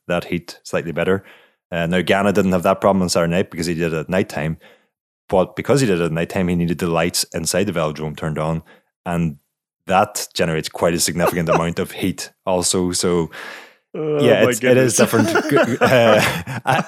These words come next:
Speaker 1: Aguas Calientes, the, the problem there is that it just gets so hot during the day and you can't get the velodrome to cool down again. At least in Grenchen, you're always, you're probably always trying to heat it up to some extent so you can control it to some extent.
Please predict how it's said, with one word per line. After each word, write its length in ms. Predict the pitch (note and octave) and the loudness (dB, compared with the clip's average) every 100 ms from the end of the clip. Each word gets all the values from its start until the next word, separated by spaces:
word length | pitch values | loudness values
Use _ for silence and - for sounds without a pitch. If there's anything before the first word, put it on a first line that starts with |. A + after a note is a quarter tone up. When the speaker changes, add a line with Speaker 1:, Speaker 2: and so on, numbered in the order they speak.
| C3+ | 0
Speaker 1:
Aguas 220 | D3+ D3+ | 4 2
Calientes, 760 | - C#3 C3 C3 C#3+ C3+ - - - - _ _ _ _ | 4 4 4 2 2 2 0 -4 -12 -20 _ _ _ _
the, 160 | A2 A2+ | 0 2
the 120 | A2+ | 0
problem 300 | - A#2+ A2+ | 2 2 4
there 180 | G2+ G2+ | 4 4
is 140 | F#2+ | 4
that 280 | F#2+ F2 - _ - | 2 0 -6 _ -6
it 160 | G2 | -4
just 300 | - F#2+ - _ - | 0 -2 -2 _ -6
gets 200 | F2+ - | -4 -2
so 340 | - G#2 F#2+ | 0 2 2
hot 240 | F#2 F2+ | 2 0
during 300 | - F2 F2 | 0 -2 -2
the 60 | D#2+ | -2
day 340 | E2 E2+ E2+ | 0 2 0
and 160 | - F2+ | -2 -4
you 60 | - | -4
can't 340 | - F#2+ E2+ | -4 -4 -2
get 120 | D#2+ | -6
the 60 | D#2 | -4
velodrome 380 | E2 D#2 E2 D#2+ | -4 -2 -4 -6
to 60 | |
cool 180 | - E2 | -6 -4
down 180 | E2+ F2 | -2 -2
again. 320 | D2 D2 D#2+ _ - | -4 -6 -8 _ -12
At 100 | E2 | -4
least 220 | G2+ - | -4 -2
in 80 | F2+ | -2
Grenchen, 520 | F2 E2+ F#2 F2 D#2+ _ _ _ _ F#2+ | -2 -2 -2 -4 -6 _ _ _ _ -6
you're 200 | F2+ F2 | -2 0
always, 380 | F2 F2 F2 - _ | 2 2 0 -4 _
you're 100 | F#2 | -12
probably 480 | - G2 A2 A#2+ A2 | 0 2 2 2 4
always 300 | G2+ G#2+ F#2+ | 4 4 0
trying 180 | G2 G2 | 0 -2
to 60 | |
heat 240 | F2+ G#2 F#2+ | -2 -2 -2
it 80 | F#2 | -2
up 220 | F#2 - | -4 -6
to 80 | - | -6
some 220 | G2 F2 | -4 -4
extent 440 | - E2 E2 - - | -4 -4 -6 -10 -14
so 140 | - | -8
you 120 | F2 - | -6 -6
can 560 | F#2 F2 E2 E2 D#2 - _ _ _ - | -4 -2 -2 -4 -6 -12 _ _ _ -14
control 400 | F2 - D#2+ D#2+ | -10 -6 -6 -8
it 80 | |
to 80 | - | -8
some 160 | - D#2 | -8 -8
extent. 420 | - D#2+ D2+ | -10 -10 -12